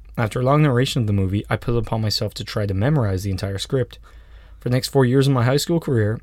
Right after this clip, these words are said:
I was known as the B-movie guy. People asked me to recite to them, and I would give them the first ten to twenty minutes of it. I never got to the end of the movie, but my final project was reciting the whole thing for my public speaking class.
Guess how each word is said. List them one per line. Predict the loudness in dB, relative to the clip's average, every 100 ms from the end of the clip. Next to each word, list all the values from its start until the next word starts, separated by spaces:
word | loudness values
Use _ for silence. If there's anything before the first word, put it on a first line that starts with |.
| -2
I | 0
was | 0
known | 0
as | -2
the | -2
B-movie | 0 2 2 0
guy. | -2 -4 -6 -12 -20 -20 -20 -20 -12
People | 0 2
asked | 4 2
me | -2
to | -2
recite | 0 0 0
to | -2
them, | -6
and | -4
I | -4
would |
give | -2
them | -2
the | -2
first | -4 -6 -2
ten | -4
to |
twenty | -2 -2 0
minutes | 0 0
of | -4
it. | -8 -12 -20 -20 -12
I | -4
never | -2 0
got | -2
to | -2
the | 0
end | 0
of |
the | 0
movie, | -2 -2 -4
but | -4
my | -6
final | -6 -4 -4
project | -4 -4 -4 -4
was | -4 -6
reciting | -4 -4 -2
the | -4
whole | -4 -4 -4
thing | -2 -2 -2 -6
for | -6
my | -6
public | -6 -6 -6
speaking | -6 -8 -6 -6
class. | -6 -8 -10